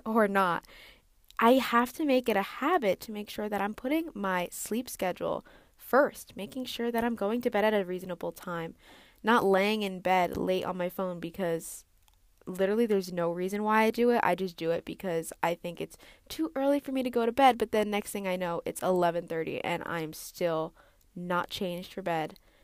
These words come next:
not ready, and then I'm going to be going to bed late when I really could have avoided that in the first place by scheduling better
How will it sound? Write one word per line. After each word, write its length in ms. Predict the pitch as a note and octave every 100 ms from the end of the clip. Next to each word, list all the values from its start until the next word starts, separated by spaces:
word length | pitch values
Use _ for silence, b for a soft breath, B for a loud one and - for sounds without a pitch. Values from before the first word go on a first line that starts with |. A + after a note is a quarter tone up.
| b -
not 320 | F3+ F3 -
ready, 460 | F3+ F3 D#3 D#3 b b b -
and 500 | F3 F3 E3 D#3+ - - -
then 200 | F#3+ F3
I'm 120 | E3
going 220 | E3+ E3
to 80 | -
be 80 | E3
going 220 | E3+ E3
to 80 | F#3+
bed 140 | E3+
late 300 | A3 D#4 C4+
when 180 | A#3 A3+
I 80 | A3+
really 300 | A3+ C#4 G4+
could 140 | E4
have 80 | D4
avoided 420 | A#3+ G3+ B3+ E4
that 160 | G#3+ -
in 80 | G3+
the 80 |
first 340 | F#3+ G#3+ D#4 -
place 260 | F#3+ E3+
by 300 | - F3 E3+ - b b b
scheduling 560 | - G#3 F#3+ G#3 G#3
better 400 | G3+ F#3+ G3+ B3